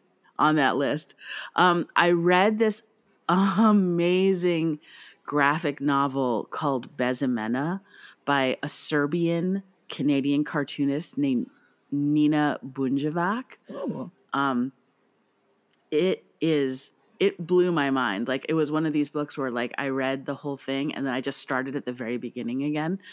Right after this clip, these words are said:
Speaker 1: Um, this book, it came out in twenty eighteen, and it got the Best Book Jury Prize at the Luca Comic and Game Awards, and, um, it won the Artemisia Prize for Best Drawing in France. Um, and it's very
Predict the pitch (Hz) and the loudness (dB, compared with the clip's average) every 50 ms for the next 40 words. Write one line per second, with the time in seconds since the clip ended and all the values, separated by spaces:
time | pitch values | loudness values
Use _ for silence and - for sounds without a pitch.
0 | - - - - - - _ - - 151 147 143 143 123 - 156 185 180 180 - | -18 -18 -18 -18 -20 -20 _ -2 2 2 2 2 2 -2 -2 0 0 0 0 0
1 | - 190 185 170 170 170 - - - _ _ _ _ _ _ _ _ _ - 156 | 0 2 2 2 2 -2 -6 -18 -20 _ _ _ _ _ _ _ _ _ -6 -6
2 | 151 - 202 196 208 202 202 196 196 202 - - 202 185 180 175 - - 151 147 | 0 0 2 4 4 4 4 4 2 0 0 0 0 0 2 2 2 2 0 0
3 | 147 - - 143 135 131 123 120 120 127 147 - _ _ _ _ - - _ _ | 0 -2 -2 0 0 2 2 0 0 -2 -4 -8 _ _ _ _ -20 -20 _ _
4 | _ - 143 143 135 139 135 120 - - 151 139 - 147 151 147 - 143 139 - | _ -2 0 0 2 0 0 0 0 -2 -2 2 2 0 0 2 -2 -4 0 0
5 | 143 147 156 - - 151 143 147 - - 147 139 135 139 143 143 - 143 131 127 | 0 0 0 -2 -4 -4 -4 -4 -2 -2 0 0 0 0 -2 -2 -2 -2 0 0
6 | 123 123 127 127 - - 123 123 - - 143 135 131 123 120 131 151 151 147 156 | 0 -2 -2 -4 -4 -6 -6 -6 -4 -2 -2 0 0 0 0 0 0 0 2 0
7 | 143 135 - - 139 135 139 135 131 131 131 127 127 120 - 160 165 165 165 165 | -4 -4 -2 -4 -2 -2 0 -2 -2 -2 -2 -4 -2 -2 0 0 0 2 2 2
8 | 160 151 151 151 151 151 151 151 151 151 147 143 147 151 - - _ - 123 117 | 0 0 0 0 2 2 2 2 2 2 0 0 -2 -4 -8 -10 _ -6 -4 -4
9 | 117 117 113 123 120 120 - - 123 123 117 113 101 120 113 131 143 143 139 131 | -4 -2 -2 -2 -2 -2 -4 -4 -4 -2 -2 0 -2 0 0 0 0 0 0 0
10 | - - 139 135 139 127 131 131 135 131 135 147 139 135 - - 135 127 123 120 | 0 -2 -2 0 0 0 2 0 0 0 -2 -2 -4 -4 -4 -4 -4 -2 -2 -2
11 | 123 120 - - - 135 123 98 131 117 113 - - - 131 127 123 123 123 123 | -4 -4 -6 -8 -6 -8 -6 -2 -2 -2 -2 -2 -6 -6 -4 -4 -2 -2 -2 -2
12 | 127 120 101 101 113 - - - 113 120 120 113 113 - - - - - - _ | -2 -2 -2 -4 -6 -8 -10 -8 -8 -6 -6 -6 -8 -8 -10 -12 -12 -12 -16 _
13 | - - - - - - _ _ - 139 139 135 131 127 - - 131 135 127 120 | -20 -20 -20 -20 -20 -20 _ _ -2 0 0 2 0 -2 -2 -4 -8 -8 -8 -10
14 | - - 151 147 147 180 190 196 196 196 196 208 214 214 214 196 | -10 -12 -16 -2 2 4 4 6 6 4 4 4 2 0 0 -2